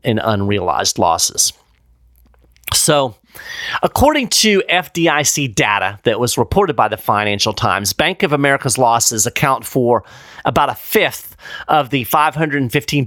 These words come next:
billion dollars in total unrealized losses among the nation's nearly four thousand six hundred banks. Um, and this is as of the end of the first quarter. The, uh, Financial Times actually did a pretty good job of explaining just how banks got into this situation. Quote, "Years of low interest rates,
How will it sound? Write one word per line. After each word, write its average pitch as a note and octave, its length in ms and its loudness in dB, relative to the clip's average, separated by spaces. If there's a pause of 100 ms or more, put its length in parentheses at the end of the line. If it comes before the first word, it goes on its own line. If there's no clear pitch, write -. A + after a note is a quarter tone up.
billion E3+ 380 2
dollars A2+ 480 0
in B2 180 -2
total D#3 360 0
unrealized A2+ 720 2
losses A2+ 440 0
among A2+ 280 0
the A2+ 80 0
nation's A2 460 0
nearly A2+ 300 0
four B2 220 0
thousand A2 360 -2
six - 220 -2
hundred G2+ 280 -2
banks. - 480 0 (520)
Um, A2 260 0
and A#2 200 0
this D3+ 160 2
is C3+ 140 0
as B2 320 -2
of A2+ 140 -2
the A2+ 120 -6
end G#2+ 160 0
of G2+ 100 -2
the G#2+ 80 -6
first - 300 -2
quarter. C#3 360 -2 (1200)
The, F#3 260 4
uh, C#3 160 2
Financial C4+ 400 0
Times F3 240 0
actually F3 300 0
did C#3+ 140 0
a A2+ 40 -4
pretty D3 200 -2
good A2 140 -4
job B2 240 0
of A2 100 -2
explaining B2 680 -2
just C#3 340 0
how B2+ 220 0
banks A2 440 -2
got - 300 -2
into D#3+ 300 0
this A#2+ 180 0
situation. A#2+ 760 0
Quote, D3+ 380 -2
"Years G3+ 320 2
of G#3 80 0
low D#3 220 2
interest D#3+ 360 -2
rates, B2 440 -2